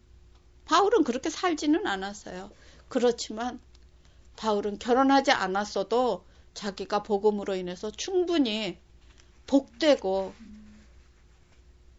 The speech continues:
정말 부족함 없는 기쁨과 평강과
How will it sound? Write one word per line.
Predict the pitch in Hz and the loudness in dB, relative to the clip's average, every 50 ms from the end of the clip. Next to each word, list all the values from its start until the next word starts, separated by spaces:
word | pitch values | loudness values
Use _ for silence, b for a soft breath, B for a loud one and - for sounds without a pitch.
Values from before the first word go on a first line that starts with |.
| - - - - - - - - | -20 -20 -20 -20 -20 -20 -18 -16
정말 | - - 202 208 214 220 247 285 294 370 - _ - - - - - _ _ _ - - - - - - _ - - - - - - _ | -14 -8 -6 -4 0 0 0 0 -2 -4 -12 _ -20 -20 -20 -20 -20 _ _ _ -20 -20 -20 -20 -20 -20 _ -20 -20 -20 -20 -20 -20 _
부족함 | - - 269 254 320 320 - - 285 285 247 190 | -6 -2 2 4 4 2 2 0 0 0 0 0
없는 | 151 170 185 190 196 196 190 190 185 - - - - - - - - _ - - - - _ _ - - - - - - - - - - - _ - - _ _ _ _ _ _ _ _ - | -4 -4 -4 -6 -6 -8 -8 -8 -10 -12 -16 -20 -20 -20 -20 -20 -20 _ -20 -20 -20 -20 _ _ -20 -20 -20 -20 -20 -20 -20 -20 -20 -20 -20 _ -20 -20 _ _ _ _ _ _ _ _ -6
기쁨과 | - - - - - - 208 202 202 190 208 220 226 - - - - - - _ - - - - _ - - | -4 -4 -4 -4 -6 -8 -6 -6 -4 -4 -2 -2 -2 -4 -6 -16 -20 -20 -20 _ -20 -20 -20 -20 _ -20 -8
평강과 | - - 320 302 285 262 247 214 196 190 185 202 208 208 233 | -2 4 6 6 6 6 2 -2 -6 -8 -8 -8 -10 -10 -12